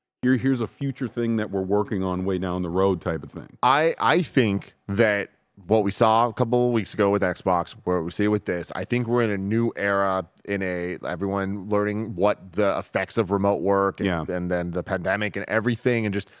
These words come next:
Speaker 2: also the P S five and Xbox Series X being out there, s-, things like the Steam Deck popularizing P C gamer more, P C gaming more than ever. I feel like there's, like, a reset period happening where however they've done showcases in the past,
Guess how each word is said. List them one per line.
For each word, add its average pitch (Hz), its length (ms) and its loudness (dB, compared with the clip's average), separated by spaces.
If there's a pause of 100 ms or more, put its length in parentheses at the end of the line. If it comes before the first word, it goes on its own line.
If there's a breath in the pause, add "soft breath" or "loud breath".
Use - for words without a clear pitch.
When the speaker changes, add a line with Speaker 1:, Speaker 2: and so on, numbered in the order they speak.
(100)
Speaker 2:
also 107 340 2
the 95 200 0
P 104 120 -4
S 95 120 -2
five 98 260 2
and 95 120 -4
Xbox 95 240 -2
Series 95 300 -4
X 92 280 -4
being 101 320 -6 (100)
out 95 240 -2
there, 95 280 0 (300 soft breath)
s-, - 200 -10
things 110 180 2
like 104 140 0
the 107 80 -4
Steam 110 260 -2
Deck 101 280 -2
popularizing 98 600 0
P 98 140 -4
C 101 140 -4
gamer 95 280 -2
more, 95 280 0 (260)
P 107 100 -8
C 104 120 -4
gaming 104 420 -2
more 98 160 0
than 95 180 -6
ever. 90 340 -4 (340 soft breath)
I 110 80 2
feel 131 160 4
like 127 140 4
there's, 117 140 4
like, 104 100 0
a 90 80 0
reset 104 680 -2
period 123 300 2
happening 135 420 0
where 98 340 2 (520 soft breath)
however 156 380 4
they've 151 180 2
done 135 180 2
showcases 117 560 2
in 107 100 0
the 90 60 -2
past, 92 460 -2